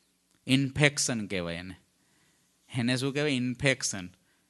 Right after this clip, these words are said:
આ દજયું હોય કે વાગ્યું હોય ને પછી જ્યાં રૂજ ના આવે ને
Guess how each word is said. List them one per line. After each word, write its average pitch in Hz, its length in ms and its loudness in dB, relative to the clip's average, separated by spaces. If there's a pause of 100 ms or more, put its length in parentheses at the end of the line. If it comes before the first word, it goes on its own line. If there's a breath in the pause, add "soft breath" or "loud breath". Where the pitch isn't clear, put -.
(240)
આ 117 220 0
દજયું 120 560 2
હોય 127 140 2
કે 127 100 -2
વાગ્યું 123 480 4
હોય 196 180 6
ને 165 140 2
પછી 131 280 -2
જ્યાં 131 200 2
રૂજ 123 340 4
ના 160 240 6
આવે 196 160 2
ને 170 180 -2